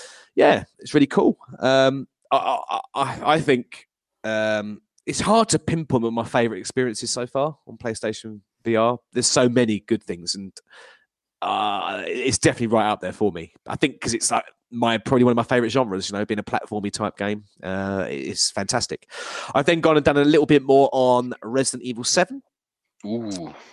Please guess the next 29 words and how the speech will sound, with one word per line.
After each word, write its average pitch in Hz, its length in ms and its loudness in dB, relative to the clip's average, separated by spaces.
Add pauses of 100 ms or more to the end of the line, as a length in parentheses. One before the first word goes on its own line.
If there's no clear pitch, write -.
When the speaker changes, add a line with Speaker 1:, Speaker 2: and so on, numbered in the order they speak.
(140)
Speaker 1:
Oh, 120 160 4
it's 113 120 -2
scary. 113 540 0
It, - 0 -
it, - 200 -10
<sighs> - 1080 -12
what 104 100 -8
do 98 60 -10
we 90 60 -12
say 95 200 -10
about 90 140 -12
this? - 460 -8
I'm 127 120 -2
still, 156 300 6
<laughs> - 460 -4
it, 147 140 -10
it's 151 260 -2
all 226 120 8
based 165 280 4
around 135 160 4
this 123 140 0
house, 131 300 0
isn't 110 120 -8
it, 98 60 -8
in - 40 -16
the 104 60 -12
middle 107 160 -8
of 101 80 -6
nowhere? 87 440 -8